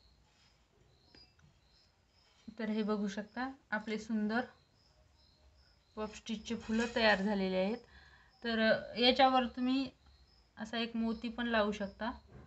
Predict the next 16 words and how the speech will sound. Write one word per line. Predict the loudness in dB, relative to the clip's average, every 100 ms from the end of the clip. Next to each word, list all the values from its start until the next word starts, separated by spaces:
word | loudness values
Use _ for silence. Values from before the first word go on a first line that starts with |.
| -20
सुई | -8 -4
धाग्याने | 0 0 0 0 2 0 -2 -18
शिवून | -20 -12 -6 -2 0
घेऊ | 4 2
शकता | 2 -4 -8 -8 -8 -10 -20 -20 -20 -12
किंवा | 0 2 2 0 -20 -20 -20 -20 -20 -20 -20 -20 -20 -20 -20 -20 -20 -20 _ -20 _ -20 -8
याला | -2 0
चिटकून | 0 -4 -6 -2 -2
पण | 0 0 4
घेऊ | 4 2
शकता. | -4 -8 -8 -10 -10 -20 -20 _ -20 -10
खूप | -10 -8
सुंदर | -2 2 2 2
दिसतात | -2 -4 -6 -8
मोती | -6 -6 -6 -6
याच्यावर. | -4 -2 -2